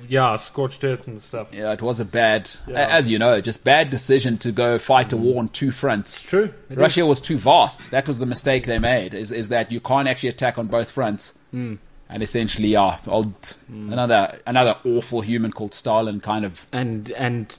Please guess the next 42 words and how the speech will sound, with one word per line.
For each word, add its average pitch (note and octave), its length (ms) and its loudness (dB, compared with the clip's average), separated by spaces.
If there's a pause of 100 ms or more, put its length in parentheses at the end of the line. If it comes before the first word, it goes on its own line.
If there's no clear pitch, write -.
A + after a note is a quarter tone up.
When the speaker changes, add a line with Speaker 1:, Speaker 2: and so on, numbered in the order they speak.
Speaker 1:
mad A#2 560 -2 (160)
and A2 200 -8
stuff. - 440 -4 (760)
Speaker 2:
Who's G3+ 200 4
mad? B2+ 240 2 (440)
The, C3+ 80 0
the B2+ 140 0
magazine? C#3 520 2
Speaker 1:
No, C#3+ 200 2
Mutually C3+ 540 -4
Assured C3 300 -6
Destruction. A#2+ 680 -12
Speaker 2:
Oh, C3 480 6
Speaker 1:
Yeah. G#2 120 -4
Speaker 2:
okay. F#2 200 -4 (160)
I A2 120 -6
didn't, A2+ 220 -2
I G#2 120 0
didn't A2 260 -4
realize A2 400 -2
that G#2 60 -4
was G2 140 -6
an F2+ 60 -10
acronym. G2+ 460 -8
Yeah. A2+ 300 0
Speaker 1:
Yeah. F#2 400 -4 (640)
Yeah. F#2 260 -12 (340)
Speaker 2:
Okay, E3+ 280 4
Speaker 1:
Yeah. F#3+ 180 0
Speaker 2:
well, D3+ 380 2 (420)
that's D3 180 -4
cool. D#3 220 -2
We've D#3+ 160 -2
done C3 160 0
a, B2 180 0
a A#2+ 120 0
history C3+ 320 0
lesson. A#2+ 380 -2 (100)
Thanks, C3 400 -4
thanks C3+ 260 -4
for C#3 80 -2
that. B2+ 80 -6